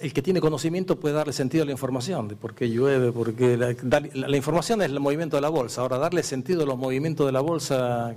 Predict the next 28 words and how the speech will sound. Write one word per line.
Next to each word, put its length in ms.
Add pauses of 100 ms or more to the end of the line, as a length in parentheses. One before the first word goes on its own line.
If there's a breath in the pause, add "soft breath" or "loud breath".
(100)
ese 180
sube 260
y 20
baja 260
de 60
la 80
bolsa 240
europea, 480
supone 500
conocimiento, 580
supone 300
una 140
categoría, 600 (280 loud breath)
categorías 580
de 100
percepción, 680
de 80
entendimiento 800
que 80
le 80
da 160
sentido 400
a 20
la 60
información. 520 (1080 loud breath)
Entonces, 280
estamos 320
sobreinformados, 1080